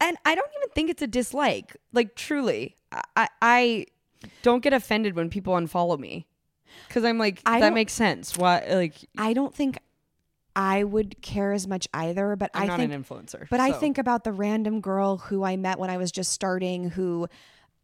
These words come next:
Speaker 2: you know, supported me. And it's like, at that time in my life, I was following everyone back. And now I'm like, if I unfollow her, like, is that gonna really, like, break her heart?
Speaker 1: That's fair. That's fair. You're in a different spot than I am.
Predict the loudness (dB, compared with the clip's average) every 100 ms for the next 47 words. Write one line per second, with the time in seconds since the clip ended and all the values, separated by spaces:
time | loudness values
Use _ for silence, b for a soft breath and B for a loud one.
0 | _ -8 -2 0 0 0 -4 -2 -2 0
1 | 0 -2 -4 -2 -4 -2 -2 -2 -4 -2
2 | -2 -2 -2 2 0 0 -2 -2 -2 -2
3 | -2 0 -4 -4 -2 0 0 -2 -4 -4
4 | -2 0 2 0 -2 -6 -2 0 0 0
5 | -4 -6 -8 b b b 0 2 2 2
6 | 2 2 0 0 0 0 -4 -6 _ -4
7 | 2 0 0 -4 -4 -6 -6 -4 -4 -4
8 | -6 -6 -6 -6 -8 -6 -4 -4 -6 _
9 | _ _ _ -6 -6 -6 -8 -8 -10 -14
10 | _ -20 _ -8 -8 -8 -10 -10 -10 -4
11 | -2 -2 -6 -6 -12 -10 -12 -10 -14 -14
12 | -14 -16